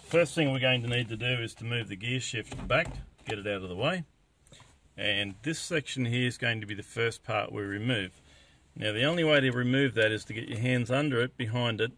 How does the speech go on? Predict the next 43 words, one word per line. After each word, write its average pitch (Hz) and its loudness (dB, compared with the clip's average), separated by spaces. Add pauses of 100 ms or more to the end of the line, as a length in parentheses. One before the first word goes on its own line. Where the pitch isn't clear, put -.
and 113 -6
give 117 0
it 113 -2
a 110 0
really 107 -2
good 104 -6
hard 104 -2
pull. 107 -2
It 107 -2
is 139 2
held 127 4
on 120 2
by 98 0
four 127 -2
clips. - -4 (480)
Occasionally 131 2
one 123 2
of 113 -2
those 113 2
clips - -6
may 101 -4
break, 117 -2 (520)
but 101 4
it 104 0
is 104 -2
the 107 -2
only 104 -4
way 98 0
to 95 -4
start. 90 -4 (540)
So 101 -6 (240)
give 170 -2
it 135 0
a 123 -2
good 110 -4
hard 110 0
pull 113 0
till 110 -4
you 101 -4
get, 110 -6
hear 113 2
a 95 -2
click, - -4